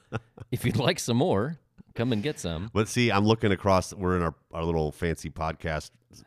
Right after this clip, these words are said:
Speaker 1: recording
Speaker 2: <laughs>
Speaker 1: room, and I'm looking across at you, and your eyes are glazing <laughs> over, and I just hear you saying, "Land the plane."
Speaker 2: I have stopped listening.
Speaker 1: Land the plane,
Speaker 2: Move
Speaker 1: Lauren.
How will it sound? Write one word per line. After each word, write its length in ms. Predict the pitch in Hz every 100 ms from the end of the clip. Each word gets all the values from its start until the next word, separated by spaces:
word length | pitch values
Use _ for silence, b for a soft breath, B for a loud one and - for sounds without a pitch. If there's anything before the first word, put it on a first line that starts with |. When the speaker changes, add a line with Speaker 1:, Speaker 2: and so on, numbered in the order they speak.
| _
Speaker 1:
recording 480 | 80 - 90 85 78
Speaker 2:
<laughs> 20 |
Speaker 1:
room, 300 | 78 78 78
and 100 | 76
I'm 80 | 78
looking 200 | 85 92
across 360 | 82 87 78 85
at 60 | 78
you, 300 | 76 76 76
and 80 |
your 140 | 73 76
eyes 260 | 73 76 69
are 60 |
glazing 500 | 67 73 76 90 110 98
<laughs> 40 |
over, 420 | 104 104 - 101 -
and 220 | - 82 92 B 113 110 107 92
I 100 | -
just 180 | 90 90
hear 100 | 98
you 120 | 90 82
saying, 420 | - 71 65 65 67
"Land 500 | 64 65 73 73 69 -
the 200 | 76 69
plane." 300 | - 71 71
Speaker 2:
I 100 | 101
have 180 | 92 98
stopped 360 | 110 98 98 -
listening. 460 | 92 - 87 82
Speaker 1:
Land 260 | 73 80 82
the 60 | 82
plane, 480 | 87 87 90 87
Speaker 2:
Move 80 | 76
Speaker 1:
Lauren. 680 | 69 69 69 90 87 - 104